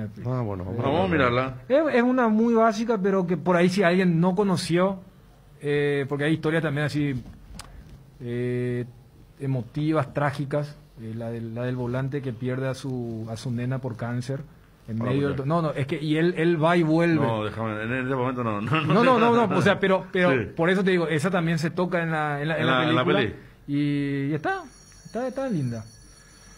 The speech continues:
Speaker 3: Bueno, estamos con, eh, Adalberto Jara, gerente comercial de Santa Clara,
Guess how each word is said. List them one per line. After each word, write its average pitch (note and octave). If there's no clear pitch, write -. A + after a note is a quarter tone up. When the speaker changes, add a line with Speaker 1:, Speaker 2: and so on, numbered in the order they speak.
Speaker 3:
Bueno, F#3
estamos A3
con, A3
eh, A3+
Adalberto F3
Jara, F#3+
gerente F3
comercial E3+
de E3
Santa D3+
Clara, F3